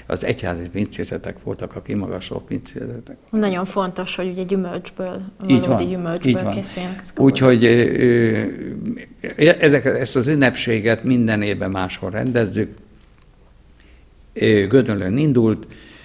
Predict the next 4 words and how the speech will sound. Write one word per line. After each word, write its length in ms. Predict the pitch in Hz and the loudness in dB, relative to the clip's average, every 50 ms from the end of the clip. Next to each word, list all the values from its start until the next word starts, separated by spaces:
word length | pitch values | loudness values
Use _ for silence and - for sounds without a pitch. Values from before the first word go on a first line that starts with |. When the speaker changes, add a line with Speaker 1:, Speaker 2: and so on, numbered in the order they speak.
| - - _ - | -20 -20 _ -4
Speaker 1:
ö, 420 | - 104 107 98 95 98 90 85 85 | 0 2 4 4 4 4 2 0 -2
Fóton, 720 | - - - 131 127 117 - - 104 101 95 90 92 92 - - - - - | -4 -2 0 0 0 0 0 0 -2 -2 -2 -4 -6 -10 -14 -20 -20 -10 -2
Mogyoródon, 800 | 120 117 101 104 101 95 95 92 92 85 87 92 92 85 85 82 - - - | -2 0 0 0 -2 -2 -2 -2 -2 -2 -2 -2 -4 -4 -6 -10 -12 -18 -12
Pécelen, 720 | - 135 117 107 - - - - 98 95 92 90 90 98 | -4 -2 -2 -2 -2 -4 -6 -4 -4 -4 -4 -4 -6 -8